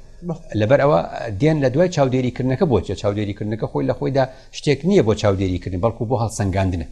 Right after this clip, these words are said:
Speaker 2: لە ئەنجامی ئەو هەڵسەنگاندنەوە بۆ جاری چوارەم، یعنی بە هەنگاوی چوارەم هەڵوێستی لێوەرەگرین. کەواتە تۆ لە خاڵ یەکەمە کەسێکەکەی بە نوێنەری خۆت، لە خا-،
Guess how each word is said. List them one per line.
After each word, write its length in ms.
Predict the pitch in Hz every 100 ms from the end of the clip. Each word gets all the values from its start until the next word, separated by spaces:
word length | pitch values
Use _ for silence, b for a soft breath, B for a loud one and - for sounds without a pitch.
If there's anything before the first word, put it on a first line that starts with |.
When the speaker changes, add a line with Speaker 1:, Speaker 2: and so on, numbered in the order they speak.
| b b b 113
Speaker 2:
لە 60 | 104
ئەنجامی 400 | 107 143 147 151
ئەو 120 | 202 139
هەڵسەنگاندنەوە 1080 | 143 - 135 127 120 120 117 110 180 156 113 165 B B B 120
بۆ 100 | 113 147
جاری 240 | 170 202 196 -
چوارەم، 300 | 143 165 185 - - -
یعنی 160 | 98 104
بە 60 | 104
هەنگاوی 320 | 113 170 165 165
چوارەم 280 | 131 151 156 b -
هەڵوێستی 360 | 110 117 131 123 104
لێوەرەگرین. 400 | 95 87 90 87
کەواتە 220 | 101 131 135
تۆ 60 | 143
لە 60 | 113
خاڵ 160 | 147 151 139
یەکەمە 300 | 143 139 143 B B B
کەسێکەکەی 460 | 127 147 127 127 139
بە 80 | 127 120
نوێنەری 320 | 117 143 147
خۆت، 180 | 165 175 - _ -
لە 60 | 104
خا-، 200 | - 117